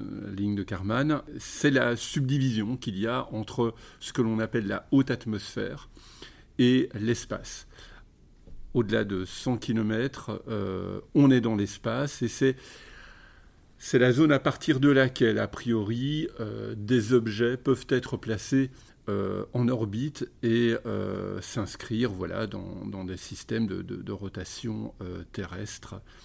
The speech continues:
Il y a des différences qui peuvent exister selon les pays. Euh, par exemple, au niveau de la nasa, on considère davantage, euh,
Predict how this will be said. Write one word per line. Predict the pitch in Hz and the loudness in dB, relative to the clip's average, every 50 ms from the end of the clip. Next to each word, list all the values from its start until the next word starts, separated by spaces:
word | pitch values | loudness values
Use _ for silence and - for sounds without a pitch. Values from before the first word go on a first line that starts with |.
| - - - - - - - - - - - | -20 -20 -20 -20 -20 -20 -20 -20 -16 -4 -2
Il | 156 139 | 0 4
y | 151 165 | 4 4
a | |
des | 151 151 156 | 6 6 4
différences | 143 151 139 - 160 143 117 113 104 - - | 4 4 0 2 2 4 4 2 -4 -6 -10
qui | - - | -8 -8
peuvent | 120 - 135 117 123 | -4 0 0 2 2
exister | 123 117 117 117 113 - - - 143 143 147 151 147 | 2 0 -2 -4 -6 -8 -8 2 4 4 4 4 2
selon | - - 127 117 123 123 120 | 2 -2 0 0 2 0 2
les | 113 113 | 0 0
pays. | - - 127 113 107 104 113 123 135 151 160 160 143 | -2 0 0 0 0 0 -2 -2 -2 -4 -2 -2 -2
Euh, | 110 101 | -2 -2
par | 92 - 98 92 98 | -4 -6 -10 -8 -6
exemple, | 101 95 95 110 117 123 120 - - | -6 -6 -4 -4 -4 -4 -6 -6 -8
au | 101 95 98 101 | -8 -6 -6 -6
niveau | 101 104 104 98 110 104 | -4 -4 -2 0 -2 0
de | 107 | 0
la | 113 110 | 0 0
nasa, | 110 110 104 107 113 117 131 143 - - - - - - - - - - - - - - - | 2 0 2 2 2 0 0 -2 -8 -16 -20 -20 -20 -20 -20 -20 -20 -20 -20 -20 -20 -12 -10
on | 113 | -10
considère | - - 107 98 - 120 104 113 120 117 110 | -6 -4 -6 -4 -4 -2 0 0 0 0 0
davantage, | 107 104 101 101 101 95 95 92 104 104 101 101 - 113 113 113 107 98 101 | -2 -2 -2 -2 -4 -6 -6 -6 -4 -4 -4 -4 -4 -4 -2 -2 -4 -6 -6
euh, | 95 95 98 | -6 -8 -8